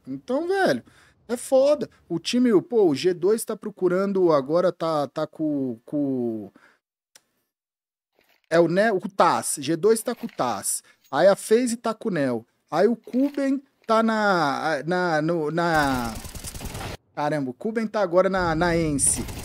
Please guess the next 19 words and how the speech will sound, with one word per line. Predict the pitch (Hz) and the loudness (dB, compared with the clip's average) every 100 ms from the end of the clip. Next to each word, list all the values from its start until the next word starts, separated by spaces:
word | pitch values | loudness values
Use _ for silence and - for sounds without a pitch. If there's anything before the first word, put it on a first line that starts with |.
| - - - - - - _ _ | -12 -12 -12 -12 -14 -18 _ _
Aí | 180 240 | 0 0
cê | - | 0
vai | 262 247 | 4 4
ver | 226 | 4
os | 240 | 0
melhores | 226 233 233 233 | 2 2 2 0
times | 233 226 | -4 -4
do | 214 | -2
mundo, | 226 277 277 | 0 -2 -4
todo | 269 277 | -4 -2
mundo | 269 269 | -2 -2
com | - | -2
um | 254 | -4
técnico | 247 247 - 233 226 | -2 -4 -2 -6 -6
foda | - 220 226 | -6 -2 -2
pra | 220 | -4
caramba, | 214 226 185 143 131 110 | -8 -4 -2 -2 -2 -4
tá | - | -12
ligado? | 107 110 170 220 175 | -10 -4 -2 -4 -8